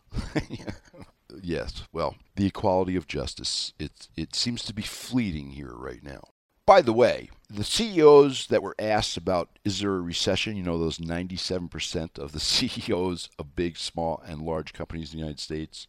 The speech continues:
They also were asked about what, what is their biggest concern. Guess what their smallest concern was? covid,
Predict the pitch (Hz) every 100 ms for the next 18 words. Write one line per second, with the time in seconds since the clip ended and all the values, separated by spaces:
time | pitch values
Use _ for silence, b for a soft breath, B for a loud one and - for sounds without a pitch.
0 | b b 151 160 214 - 170 143 123 113
1 | - 107 110 - 92 85 113 127 120 -
2 | 143 175 120 95 - - 147 185 - -
3 | - - - 110 67 - _ _ - 226
4 | 233 220 196 143 - - - 98 113 120
5 | 117 92 - - 69 - 69 64 50 -
6 | - - _ _ - 95 69 57